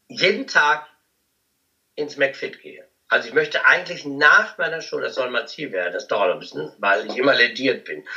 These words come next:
Ich habe mir im Moment die Hand gebrochen. Oh. Aber ich, mein Ziel ist, mein Plan ist, nach der Show von der Bühne zu gehen und dann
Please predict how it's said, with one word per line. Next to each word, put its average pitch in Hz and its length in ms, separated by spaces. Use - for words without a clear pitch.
Ich - 60
habe 113 140
mir - 60
im - 60
Moment 113 280
die 95 100
Hand 131 180
gebrochen. 127 460
Oh. 247 100
Aber - 340
ich, 151 220
mein 135 260
Ziel 254 360
ist, - 180
mein 143 220
Plan 156 500
ist, 185 460
nach 160 640
der 240 160
Show 190 300
von 165 200
der 143 120
Bühne 160 320
zu 170 200
gehen 147 460
und 156 280
dann 175 340